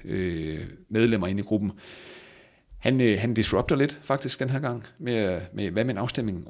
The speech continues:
øh, om det grimmeste logo? Øh, Roma vinder, men der, der er spænding om de andre pladser.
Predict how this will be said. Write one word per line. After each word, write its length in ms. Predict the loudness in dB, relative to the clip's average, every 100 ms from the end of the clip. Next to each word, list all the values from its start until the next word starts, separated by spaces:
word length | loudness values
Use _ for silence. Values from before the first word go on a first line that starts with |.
| -6
øh, 120 | -6
om 120 | -4
det 100 | -6
grimmeste 380 | 0 2 2 0
logo? 300 | 2 2 0 -4 -8
Øh, 380 | -2 0 0 -4
Roma 300 | 0 2 4
vinder, 260 | 4 4 2 -4
men 120 | -10 -2
der, 220 | 0 0
der 80 | -2
er 40 | -2
spænding 360 | 0 2 2 0
om 80 |
de 100 | 0
andre 160 | -2 -2
pladser. 280 | -4 -4